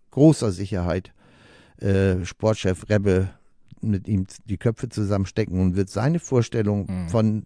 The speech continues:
Speaker 1: Spielern, die er präferieren würde, äh, um dann in der nächsten Saison vielleicht eine bisschen bessere Saison zu spielen, haben wir auch schon drüber gesprochen, die, die, die jungen Leute, äh, die jetzt im, die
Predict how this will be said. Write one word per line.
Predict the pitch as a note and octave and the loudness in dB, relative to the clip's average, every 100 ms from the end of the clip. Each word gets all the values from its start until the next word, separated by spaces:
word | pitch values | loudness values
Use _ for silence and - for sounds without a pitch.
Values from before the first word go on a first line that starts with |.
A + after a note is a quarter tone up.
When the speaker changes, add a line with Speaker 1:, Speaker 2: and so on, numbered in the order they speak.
| _ - | _ -16
Speaker 1:
Spielern, | - C3+ C3 A2+ G#2 G2 - - - - - - - - D3 - | -4 0 4 6 6 2 -4 -20 -20 -20 -20 -20 -20 -20 -20 -4
die | G#2+ | 0
er | A#2+ D3+ D#3+ | 4 6 4
präferieren | - - B2+ C3 A#2+ B2+ A#2 A2 | 0 -2 0 2 2 4 4 4
würde, | F#2+ G2+ G#2 C#3 D#3 - - - - - - | 4 4 4 6 4 2 -14 -20 -20 -20 -4
äh, | A#2+ A2 | 2 2
um | G#2 A#2 | 2 2
dann | A2+ A2+ | 2 2
in | A#2 | 2
der | A2 | 2
nächsten | G#2+ A2 - | 2 0 -2
Saison | G2+ A2 G#2 | -4 -2 -4
vielleicht | - G#2 G2+ - | -2 -2 -2 0
eine | G#2 | -2
bisschen | - - F#2+ | -2 -6 -2
bessere | C#3 E3+ B2+ G2+ | -2 -2 -2 -2
Saison | F#2 F2 F#2+ | -2 -2 -4
zu | - F#2 | -4 -8
spielen, | - F#2+ A2+ B2+ - - - - - - - - - - | -8 -2 0 0 -8 -20 -20 -20 -20 -20 -20 -20 -12 -4
haben | F#2 | 0
wir | F#2 | 0
auch | F#2 | 0
schon | A2+ | 2
drüber | G2 G2+ F#2+ | 0 2 0
gesprochen, | F#2+ A#2 A#2+ | 0 0 0
die, | G2+ F2+ | 0 -2
die, | D#2+ F2 E2+ C2 | -2 -2 -2 -2
die | F#2+ | 0
jungen | F#2+ A2 G2 | 4 4 6
Leute, | G#2 B2 B2+ B2+ - G#2+ G#2+ G#2 E2 D#2+ D#2 | 6 6 4 2 -4 -2 0 -2 -4 -8 -8
äh, | - - | -8 -4
die | G2 G2+ G2 | -4 -2 0
jetzt | G2 - - | 0 -2 -8
im, | F2 F#2+ F2 | -2 0 0
die | G2+ | -4